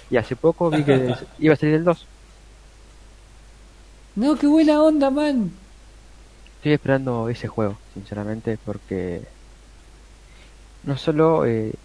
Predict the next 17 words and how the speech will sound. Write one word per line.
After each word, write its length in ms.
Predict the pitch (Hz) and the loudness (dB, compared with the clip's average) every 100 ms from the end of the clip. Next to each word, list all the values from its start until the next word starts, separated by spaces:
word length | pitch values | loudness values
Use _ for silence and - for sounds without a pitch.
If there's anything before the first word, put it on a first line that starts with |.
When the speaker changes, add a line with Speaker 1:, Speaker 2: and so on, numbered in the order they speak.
| - - - - | -20 -20 -20 -10
Speaker 1:
fue 100 | 104 | -2
algo 160 | 104 107 | 0 0
de 40 | |
mi 100 | 104 | -2
infancia, 360 | 101 104 98 98 | -2 -4 -4 -8
¿no? 180 | 101 - - | -8 -8 -4
Speaker 2:
Sí. 80 | - | -2
Speaker 1:
Eh, 140 | 147 - - - | -2 -4 -20 -2
es 120 | 135 | 0
divert-, 200 | 139 123 - - - - - | 2 -2 -6 -20 -20 -20 -10
es 100 | - | -2
entretenido. 480 | 143 131 123 117 101 - - - - - - | 0 2 0 0 -2 -8 -20 -20 -20 -20 -12
Speaker 2:
No, 120 | 233 240 | -4 -4
sí, 320 | - 175 185 | -2 -2 -2
mal. 360 | 117 151 120 101 - 190 - - - - - | 0 -2 -2 -8 -18 -20 -20 -20 -20 -20 -8
Speaker 1:
Te 80 | 113 | -4
sentás, 520 | 120 120 170 - | -2 2 2 0